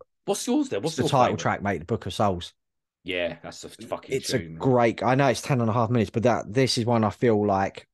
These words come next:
Speaker 2: justifies all of that time.
Speaker 1: Yes,
Speaker 2: Um,
Speaker 1: yeah,
Speaker 2: and
Speaker 1: yeah.
Speaker 2: again, saw it live when they toured the Book of Souls album, and that title track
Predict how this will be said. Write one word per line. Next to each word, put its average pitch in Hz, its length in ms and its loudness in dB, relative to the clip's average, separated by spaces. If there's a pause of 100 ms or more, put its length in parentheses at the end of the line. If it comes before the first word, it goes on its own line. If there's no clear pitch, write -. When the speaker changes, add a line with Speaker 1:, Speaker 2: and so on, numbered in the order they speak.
Speaker 2:
justifies 95 800 -2
all 92 160 -4
of 85 80 -10
that 85 220 -6
time. 85 360 -4
Speaker 1:
Yes, 104 300 -2
Speaker 2:
Um, 95 280 0
Speaker 1:
yeah, 95 120 -2
Speaker 2:
and 117 80 2
Speaker 1:
yeah. - 20 4
Speaker 2:
again, 113 420 2 (160)
saw 127 360 0
it - 100 -2
live 107 540 2
when 107 180 0
they 104 120 0
toured 110 280 -4
the - 60 -14
Book - 240 -6
of 101 60 -8
Souls 101 280 0
album, 92 380 -4
and 95 240 -4
that 104 220 0
title 95 280 -2
track 90 380 -6